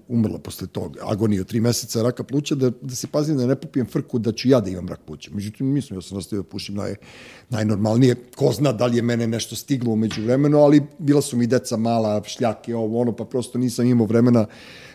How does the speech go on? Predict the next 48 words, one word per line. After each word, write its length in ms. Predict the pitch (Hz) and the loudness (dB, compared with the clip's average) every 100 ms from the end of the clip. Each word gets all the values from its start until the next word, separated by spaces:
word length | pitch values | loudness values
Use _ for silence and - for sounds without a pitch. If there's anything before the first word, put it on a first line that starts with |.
| - | 0
ni, 260 | 123 120 - - | 6 8 6 6
ni 240 | 117 117 | 6 6
da 100 | 110 | 6
otugujem, 640 | 107 - - 110 139 156 143 | 4 0 -4 2 6 6 4
ali 200 | 110 107 | 2 4
onda 180 | 127 135 | 4 2
sam 160 | - 113 | -2 -4
shvatio 400 | - 110 - 104 | -2 -4 -4 -8
šta 260 | - 92 | -6 -10
znači, 460 | 85 95 92 - 92 90 92 226 _ | -8 -10 -10 -10 -8 -8 -12 -20 _
znaš, 260 | 107 - - | -10 -10 -12
pred 280 | _ 87 | _ -12
očima 340 | 82 80 98 95 | -12 -12 -10 -10
sam 200 | - 98 | -8 -6
video 220 | 90 92 | -6 -8
šta 140 | - | -10
znači 280 | 95 101 - | -8 -8 -6
nemoć 420 | 90 90 104 - | -6 -6 -6 -6
i 60 | 104 | -6
onda 140 | 98 | -6
sam 200 | 95 104 | -6 -6
bio 120 | 98 104 | -4 -4
u 40 | |
fazonu, 520 | - 101 110 117 117 107 - _ - | -4 -4 0 2 2 -2 -12 _ -12
"Eto, 240 | 92 - _ | -12 -12 _
to 100 | 98 | -10
je 60 | |
to, 160 | 78 - | -10 -2
ono, 140 | - - - | -2 -2 -16
kao, 140 | 82 | -10
i 140 | 98 104 101 | -8 -8 -10
preću 300 | - 135 - | -2 -2 -2
da 80 | 107 | -8
se 160 | 107 120 | -4 -2
ubijem 300 | 120 107 98 | 0 0 0
nego 260 | 104 92 | -2 -4
da, 220 | 92 90 82 - _ - | -6 -6 -10 -16 _ -20
da 140 | 92 | -16
živim 340 | 80 85 78 71 | -14 -14 -14 -16
ovako 240 | 69 - | -20 -20
nešto." 320 | 64 62 - _ _ _ _ _ _ | -20 -20 -20 _ _ _ _ _ _
Ali 180 | 95 95 | -10 -6
jel 160 | 98 90 | -6 -4
to 200 | - 120 | -2 -2
treba 280 | - 123 | 0 0
lečiti 420 | 117 110 - - 110 | 0 -2 -6 -10 -6
ili 140 | 104 | -6
ne? 160 | 92 | -6